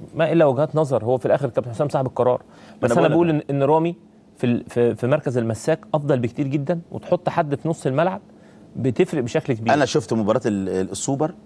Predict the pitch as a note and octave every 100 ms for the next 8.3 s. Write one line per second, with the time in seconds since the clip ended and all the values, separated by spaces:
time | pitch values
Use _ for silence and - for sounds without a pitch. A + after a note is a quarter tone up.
0 | - - A#2+ F#2 G#2 G2 - F2+ F2 -
1 | A2+ B2 D#3+ - - - - - G2 G2
2 | F#2+ G2 G2 B2+ - - - - F2+ F#2
3 | F2 F#2+ F2+ - G2+ G2 G2+ G#2 A#2+ -
4 | - - - G#2+ A2 G#2+ A2+ A2+ G2+ F#2
5 | - E2+ - - - - - - - -
6 | - - - - C3+ G#2 A#2+ C3 F#3+ E3
7 | C#3 A#2+ A#2+ A#2 A#2+ D#3 C3+ D3 C#3+ C3
8 | C3+ D3 D3+